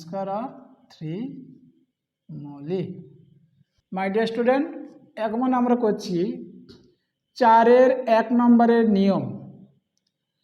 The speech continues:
মলি সমান টেন ডিগ্রি হলে প্রমাণ করো যে cos of six মলি সমান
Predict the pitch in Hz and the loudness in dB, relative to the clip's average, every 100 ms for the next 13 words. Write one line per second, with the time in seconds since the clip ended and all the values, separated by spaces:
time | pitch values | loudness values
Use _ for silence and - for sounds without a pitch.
0 | _ _ - 196 226 262 294 294 269 254 | _ _ -2 2 4 4 2 2 2 2
1 | 233 208 214 226 254 247 269 196 196 190 | 2 2 4 2 0 0 0 2 0 -2
2 | 208 220 254 277 269 247 233 208 190 190 | -2 0 2 2 4 2 2 2 2 4
3 | 220 220 240 233 240 - - 262 - 247 | 4 4 4 2 -2 -2 -4 -4 -2 -2
4 | 233 214 208 - 170 151 151 | 0 0 -2 -8 -8 -6 -6